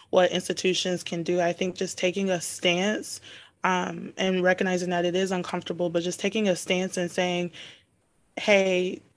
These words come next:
in here we promote healthy relationships." And what does that look like? There's, they have different, like, events around in October. Like, I think people are aware that this is the month to kind of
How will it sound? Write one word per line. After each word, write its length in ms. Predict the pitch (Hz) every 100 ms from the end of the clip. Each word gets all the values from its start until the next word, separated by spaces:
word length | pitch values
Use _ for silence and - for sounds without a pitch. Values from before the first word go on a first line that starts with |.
| -
in 160 | 190
here 360 | 190 220 214 196
we 120 | 190
promote 480 | 190 - 180 180 180
healthy 280 | 185 175 185
relationships." 760 | 180 175 170 - 170 - 175 -
And 100 | 180
what 100 | 185
does 140 | 185
that 180 | 185 175
look 200 | 175 175
like? 220 | 180 175
There's, 360 | 175 175 170 -
they 180 | 185
have 180 | 185 180
different, 420 | 170 175 180 180
like, 200 | 175 165 - _ _ _ _ _ _ _ _ _ -
events 440 | 175 185 185 180
around 260 | 185 180 175
in 100 | 180
October. 540 | 170 - 180 170 175
Like, 180 | 170 170
I 60 |
think 300 | 175 180 175 - - - -
people 240 | 202 196
are 120 | 185
aware 300 | 175 175 175 175
that 100 | 175
this 160 | 175
is 140 | 175 165
the 80 |
month 300 | 175 170 170
to 100 | -
kind 200 | 170 170
of 140 | 170